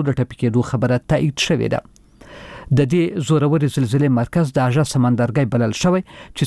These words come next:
څپې یې ان په استانبول او یونان کې حس شوي دي. امریکا د دې زلزلې اندازه اووه درجې ښودلې، خو ترکیې د ریختر په کچه شپږ اعشاریه شپږ اعلان کړې ده. ترکیه په سیمه کې د هغو هیوادونو له ډلې ده چې پخوا هم خطرناکه زلزلې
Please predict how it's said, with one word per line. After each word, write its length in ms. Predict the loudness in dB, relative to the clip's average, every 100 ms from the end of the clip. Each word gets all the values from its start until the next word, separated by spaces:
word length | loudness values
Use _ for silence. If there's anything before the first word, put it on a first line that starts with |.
| 0
څپې 220 | 2 2
یې 60 | 2 2
ان 120 | 0
په 100 | 0 -2
استانبول 540 | 0 0 2 2 2 0
او 20 | -2 2
یونان 340 | 2 2 0
کې 80 | 0 -2
حس 120 | -2 -2
شوي 200 | -2 -2
دي. 60 | -4 -8 _ _ -8 0
امریکا 400 | 2 2 0 2 2 0 _ -20 -18 -4
د 40 | 0 2
دې 80 | 2
زلزلې 360 | 0 0 2 2 2
اندازه 380 | 2 0 2 -2 -2 -12 -2
اووه 160 | 2 2
درجې 360 | 2 0 0 0 0
ښودلې، 360 | 0 2 0 0 -8 _
خو 120 | -2 2 2 0 -2
ترکیې 300 | -2 2 2 2
د 20 | 2
ریختر 440 | 2 0 -2 -2 -2
په 60 | -2
کچه 220 | 0 0 -2
شپږ 200 | 0 -2 -2
اعشاریه 320 | -2 0 0 -2
شپږ 200 | -2 -4 -2 0
اعلان 200 | 2 2
کړې 180 | 0 0 0
ده. 60 | -2 -8 -20 -20 -20 -12 -4
ترکیه 240 | -2 0 -2
په 40 | -2
سیمه 180 | 0 0
کې 80 | 0 2
د 40 | 2
هغو 160 | 2 2
هیوادونو 420 | 2 2 2 2 2
له 60 | 2 2
ډلې 180 | 0 0
ده 60 | -2 _ -20 -6
چې 80 | -4 -2
پخوا 220 | 0 0 0
هم 80 | 0
خطرناکه 480 | 0 0 2 0 0 0
زلزلې 380 | 0 0 2 2